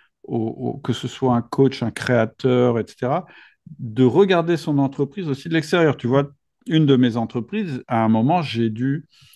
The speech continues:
euh, licencier des gens, j'ai dû fermer un établissement, et cetera. C'est, c'est mon moins bon souvenir d'entrepreneur, mais je veux dire, on en passe tous par là. Bah,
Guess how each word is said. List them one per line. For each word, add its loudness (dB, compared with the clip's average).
euh, -6
licencier 0
des -2
gens, 4
j'ai 2
dû -6
fermer -2
un 0
établissement, -2
et -6
cetera. 0
C'est, -6
c'est -8
mon -2
moins 0
bon 4
souvenir 0
d'entrepreneur, -6
mais -6
je -10
veux -8
dire, -2
on -2
en -4
passe -8
tous -10
par -4
là. -2
Bah, 0